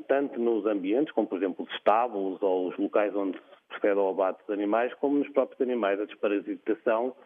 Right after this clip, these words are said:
para que elas não tenham, ah, carraças e assim não possam ter a doença no mesmo. Do ponto de vista também individual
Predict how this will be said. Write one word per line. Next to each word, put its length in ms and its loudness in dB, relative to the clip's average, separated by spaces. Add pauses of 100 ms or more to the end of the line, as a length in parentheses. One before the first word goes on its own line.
(480)
para 220 2
que 480 0
elas 300 2
não 240 0 (520)
tenham, 640 0
ah, 420 2 (160)
carraças 580 -2 (120)
e 120 2
assim 200 0 (100)
não 220 2
possam 680 -2
ter 140 0 (400)
a 100 0
doença 380 -2
no 160 -4
mesmo. 380 -6 (260)
Do 80 2
ponto 340 0
de 60 -2
vista 140 -8
também 280 2
individual 720 0